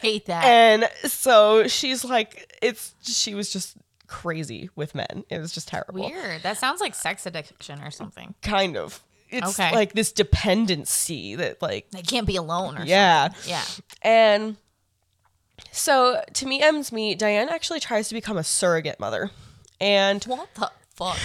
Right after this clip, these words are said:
Speaker 2: <laughs> she fails the exam twice, being named as intelligent but psychotic.
Speaker 1: Good.
Speaker 2: <laughs>
Speaker 1: They're like, "Nah, son."
Speaker 2: And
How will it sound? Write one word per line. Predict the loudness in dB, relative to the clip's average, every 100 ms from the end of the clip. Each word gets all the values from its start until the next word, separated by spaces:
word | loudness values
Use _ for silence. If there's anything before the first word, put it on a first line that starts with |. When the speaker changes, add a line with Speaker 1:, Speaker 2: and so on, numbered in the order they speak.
| -6
Speaker 2:
<laughs> | -4
she | -2 0 0
fails | 2 4 4 2
the | 2 2
exam | 2 2 2 0 -4 -12
twice, | -8 -6 0 0 0 -6 -8 -10 _ _ _ -20 -20 _ _
being | -2 0 -2
named | -2 -2 -2
as | -2 -2 -2
intelligent | -6 -6 -6 -2 -2 -2 -8 -12 -18 _
but | -6 -6 -4
psychotic. | -6 -6 -4 -2 -2 -8 -18 _ _ _ _ _ _ _ _ -6
Speaker 1:
Good. | -2 -2 -4 -8 -10 4 6
Speaker 2:
<laughs> | 6 4 6 8
Speaker 1:
They're | 6
like, | 2 0 2
"Nah, | 2 4 2
son." | 0 0 2 0 -4 -12 -16 0
Speaker 2:
And | 8 10 10 6 0